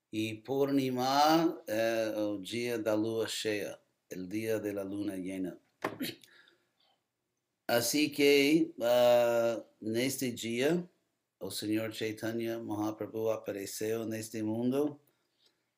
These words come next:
Ah, Krishna é muito criativo, ah,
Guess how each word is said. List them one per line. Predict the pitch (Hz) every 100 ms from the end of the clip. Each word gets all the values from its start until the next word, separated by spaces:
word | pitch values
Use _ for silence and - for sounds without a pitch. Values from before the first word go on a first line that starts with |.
| _
Ah, | - 127 127 123 120
Krishna | 147 143 - 160 165 165
é | 139 139
muito | 143 165 160 147
criativo, | 147 139 131 - 139 123 87 - _ _ _ _ _ _ -
ah, | 107 110 107 107 107 107 107 107 104 104